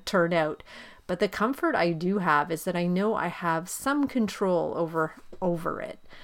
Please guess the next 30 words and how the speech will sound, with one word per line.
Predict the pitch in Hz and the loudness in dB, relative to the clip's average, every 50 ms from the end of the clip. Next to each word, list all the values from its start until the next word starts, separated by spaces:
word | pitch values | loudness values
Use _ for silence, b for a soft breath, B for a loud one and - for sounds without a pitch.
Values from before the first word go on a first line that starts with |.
| B B B B B B - | B B B B B B -2
And | - 190 196 | 0 2 2
it | 202 208 202 - | 2 0 -2 -4
starts | - - - 240 233 254 269 - - - | -8 -4 0 2 4 4 2 2 0 0
with | 226 214 196 - | 0 0 0 0
being | - 185 175 175 175 170 175 | 0 2 2 2 2 0 0
informed | 165 165 160 - - 156 156 156 147 143 156 - 139 | -2 -2 -4 -4 -4 -4 -2 -2 -2 -2 -4 -4 -6
and | 147 160 | -4 -4
educated. | 156 151 - 156 - - 147 147 151 - - - 185 - b b b b b b b b b b b _ | -4 -4 -6 -8 -8 -6 -6 -6 -6 -6 -10 -10 -14 -16 b b b b b b b b b b b _
If | - 185 185 190 - | 0 0 0 0 0
you're | 202 240 254 269 285 285 277 - - | 0 2 2 2 2 2 0 0 0
at | 190 190 | -2 -2
all | - - 175 175 185 196 196 | 0 0 2 2 2 2 2
like | 180 165 175 170 - - | 0 0 0 -2 -4 -4
me, | 220 226 233 240 247 262 262 - _ _ _ _ _ | -4 -2 -2 -2 -4 -4 -6 -10 _ _ _ _ _
all | - 220 226 240 262 277 285 285 285 | 2 4 6 6 6 6 6 6 4
you | 247 240 240 | 4 4 2
may | 226 214 214 202 | 4 2 2 2
have | 208 202 175 | 0 0 0
known | 175 175 180 180 180 180 | 2 2 2 2 2 0
about | 175 160 165 156 - | 0 0 0 0 0
menopause | 160 160 165 170 165 - - 165 156 156 156 156 160 160 170 - - - - - | 0 -2 -2 -2 -4 -2 -2 0 2 2 2 2 0 -2 -4 -8 -10 -12 -14 -10
when | 185 170 165 160 | -6 -4 -2 -2
you | 160 160 | -2 -2
were | 156 160 | -2 0
younger | 160 160 160 170 180 170 - - - 180 180 - | 0 0 0 0 -2 -2 -2 -2 -2 -2 -2 -2
is | 180 175 170 - | -4 -4 -2 0
that | - 160 165 - | 0 0 0 0
your | 170 165 | -2 -4
period | 165 - - - 160 175 202 220 | -4 -4 -4 -2 0 2 2 2
ends | 226 185 160 160 180 208 233 - | 2 2 2 2 0 -2 -4 -6